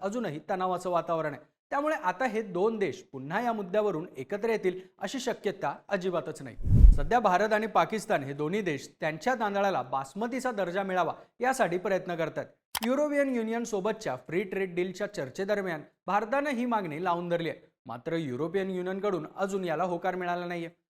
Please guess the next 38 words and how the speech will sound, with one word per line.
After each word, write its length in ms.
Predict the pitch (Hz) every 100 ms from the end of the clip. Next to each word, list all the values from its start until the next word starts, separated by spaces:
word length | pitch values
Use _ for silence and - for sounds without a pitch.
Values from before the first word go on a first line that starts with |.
| -
दोन 180 | 277 285
हजार 160 | 285
चोवीस 400 | 285 247 226 277
पंचवीस 500 | - 233 208 185 -
या 100 | 156 -
आर्थिक 340 | 139 139 233 233
वर्षात 340 | 214 - 135
भारतानं 480 | 147 151 165 214 247
सुमारे 380 | 214 175 165 135
साठ 500 | - - 208 226 208
लाख 120 | 202 202 -
टन 160 | 214 139 - _ -
बासमती 460 | 190 196 240 262
तांदूळ 360 | 240 202 160 202
निर्यात 380 | 214 190 180 175
केला 160 | 175 160
होता, 160 | 151 135 - _ 117
ज्याची 220 | 127 156
किंमत 360 | 202 214 160 143 - -
पाच 280 | 208 240
पॉइंट 240 | - 160 185
सत्त्याऐंशी 640 | - 190 - 247 269 262
बिलियन 460 | 233 196 190 240 240
डॉलर्सच्या 440 | 190 175 - 196 -
आसपास 380 | 196 - 190 170
आहे. 80 | 160 - -
तर 100 | 233
दोन 220 | 220 220
हजार 200 | 233 240 -
तेवीस 360 | 196 196 254 -
चोवीस 360 | 220 185 - 110
या 100 | 143
आर्थिक 380 | 202 180 190 185
वर्षात 320 | 220 190 147
पाकिस्ताननं 720 | - 151 147 220 - 202 180 127 - -
जवळपास 540 | 202 277 254 175 170 -
आठ 320 | 185 240 240
लाख 140 | 220